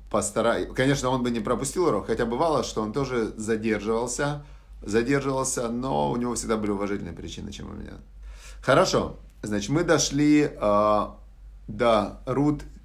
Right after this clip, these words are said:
Иляева, очень, да, мне тоже было вас приятно увидеть, Георгий Нивня с нами, все. Значит, э,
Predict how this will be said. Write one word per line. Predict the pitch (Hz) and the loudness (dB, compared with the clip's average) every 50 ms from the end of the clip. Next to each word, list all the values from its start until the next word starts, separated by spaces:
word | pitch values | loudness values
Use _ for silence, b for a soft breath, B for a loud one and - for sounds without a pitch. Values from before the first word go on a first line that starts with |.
| b b b b - - | b b b b -16 -6
Иляева, | - 107 107 107 120 127 131 131 127 123 123 123 117 113 107 - - - - | -4 -2 2 4 4 6 6 4 4 4 4 4 4 2 0 -4 -10 -10 -4
очень, | 120 123 131 127 135 127 117 110 | -2 -2 0 0 -2 -2 -2 0
да, | 107 110 110 104 101 98 101 - - - - - - - - - - - - - - - - - - - - - - - - - | 2 2 2 2 0 -2 -6 -10 -14 -14 -14 -14 -14 -14 -16 -16 -14 -14 -14 -14 -14 -14 -16 -16 -18 -18 -18 -18 -18 -18 -16 -12
мне | - 110 113 120 117 | -6 -2 -2 -2 0
тоже | 117 123 120 110 113 | 0 0 -2 0 0
было | 110 107 101 101 | 0 0 0 0
вас | 98 98 | -2 -4
приятно | - - 110 101 95 98 107 | -6 -6 -4 -4 -4 -4 -4
увидеть, | 113 123 147 151 147 127 101 | -2 0 0 0 0 0 0
Георгий | 101 107 104 101 - 113 | 0 0 -2 -2 -4 -4
Нивня | 131 151 156 147 135 120 | -4 -2 -2 -2 -2 -4
с | - - | -4 -4
нами, | 135 123 117 113 | -4 -4 -2 -4
все. | 101 - - 127 95 - - B B B B B B B B B B | -4 -2 0 0 0 0 -4 B B B B B B B B B B
Значит, | 107 110 135 147 151 147 156 151 147 151 - | 0 2 4 4 4 4 2 2 2 2 4
э, | 143 139 135 | 4 4 4